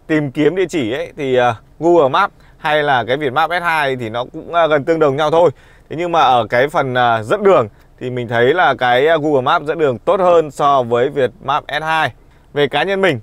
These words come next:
thì, à, cho dù là cái Google Maps nó có cái, à, khả năng dẫn đường rất là tốt thì mình, à, vẫn lựa chọn cái Việt Map S hai khi mà chúng ta di chuyển đi về tỉnh trên các đường quốc lộ hay là đường cao tốc. Bởi vì một điều rất đơn giản,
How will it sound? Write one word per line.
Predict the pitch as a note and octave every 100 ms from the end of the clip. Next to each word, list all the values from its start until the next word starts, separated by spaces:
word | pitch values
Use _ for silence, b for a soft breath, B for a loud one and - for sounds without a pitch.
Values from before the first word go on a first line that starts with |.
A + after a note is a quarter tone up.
| -
thì, | C#3+ C#3
à, | C3 B2+
cho | A#2 D#3
dù | C#3+ D3 B2+
là | B2 A#2+
cái | G2+ A#2 C3+
Google | D3 C3
Maps | B2 E3 -
nó | C3 B2
có | A2+ A2+ A#2+
cái, | A#2+ A#2+
à, | C#3+ D3
khả | - G#2
năng | B2 A#2+
dẫn | C#3
đường | C3 A2
rất | C3+
là | E3+
tốt | F#3+ G#3 -
thì | A2
mình, | G#2 G#2+ G2 G2
à, | F2+ b b b _ -
vẫn | F3+
lựa | A3+ F3
chọn | C3 C#3 A2+ - - -
cái | A#2+ B2+
Việt | D3 A2
Map | B2+ C#3+
S | D3+ C#3+
hai | C#3 C#3+ C3
khi | A2+ - C3+
mà | A2+ G2+
chúng | A2+
ta | C3+ A#2+ G#2+ _
di | B2+
chuyển | A#2 C3 G#2 B2
đi | A#2+
về | A2 G#2 F2+ b _ _
tỉnh | C3 G2+ b b _
trên | - C3
các | D#3 D#3
đường | B2 G2
quốc | E3+
lộ | F3+ - B2
hay | C3
là | A#2
đường | A2+ G2+ -
cao | B2
tốc. | D#3 G3+ - _ _ - _ _ -
Bởi | A2+
vì | A2+ B2
một | A2+
điều | A#2 A2+
rất | A2+
đơn | D3+ C#3
giản, | B2